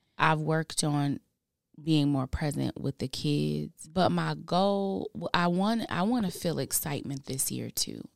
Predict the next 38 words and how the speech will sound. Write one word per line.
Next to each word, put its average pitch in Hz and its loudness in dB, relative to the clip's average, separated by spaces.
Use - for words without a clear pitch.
I 196 6
wanna 202 2
have 165 -4
something 151 -2
memorable. 151 -6
And 220 6
it 262 10
doesn't 269 8
have 208 2
to 185 -2
be 185 2
like, 156 0
"We 220 6
went 202 4
on 160 2
a 143 0
trip - 0
to 170 2
whatever." 160 0
Something, 185 2
it 165 0
has 175 -4
to 196 -4
be 175 -6
something 151 -4
where 143 -4
I 147 -4
can 143 -8
say, 135 -4
"This 190 6
was 170 2
one 151 0
of 139 -6
the 131 -2
greatest 143 -2
things 139 0
this - -4
year." - -12